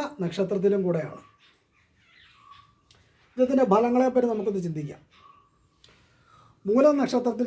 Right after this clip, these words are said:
ജനിച്ചപ്പോൾ തന്നെ, മൂല നക്ഷത്രം എന്ന് പറയുന്നത് രാവണൻ്റെ നക്ഷത്രമാണ്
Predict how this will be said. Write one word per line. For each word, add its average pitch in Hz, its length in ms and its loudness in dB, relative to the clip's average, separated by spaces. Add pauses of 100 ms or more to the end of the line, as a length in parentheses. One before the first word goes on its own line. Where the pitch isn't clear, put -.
ജനിച്ചപ്പോൾ 208 440 -2
തന്നെ, 190 200 0 (2000)
മൂല 226 140 4 (120)
നക്ഷത്രം 220 340 2
എന്ന് 214 160 -2
പറയുന്നത് 180 320 0 (460)
രാവണൻ്റെ 196 580 -2
നക്ഷത്രമാണ് 147 520 -8